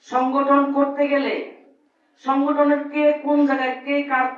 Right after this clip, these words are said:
কি পোস্ট আছে এটা এখনো ভালো করে সংগঠনে অনেকেই জানে না। নামটা ঘোষণা দিতে লাগছে তিনজন,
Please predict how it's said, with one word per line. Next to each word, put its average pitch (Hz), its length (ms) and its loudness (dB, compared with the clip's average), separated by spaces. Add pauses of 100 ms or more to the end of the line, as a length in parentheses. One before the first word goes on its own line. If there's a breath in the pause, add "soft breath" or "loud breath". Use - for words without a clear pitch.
কি 294 160 0
পোস্ট 269 400 -6
আছে 226 300 -4
এটা 220 160 -2
এখনো 226 280 -6
ভালো 208 200 -4
করে 214 240 -10
সংগঠনে 202 520 -10 (640)
অনেকেই 269 420 -2
জানে 156 220 -6
না। 135 120 -16 (1400)
নামটা 294 420 0
ঘোষণা 269 380 -2
দিতে 302 320 0
লাগছে 302 320 0
তিনজন, 285 680 -4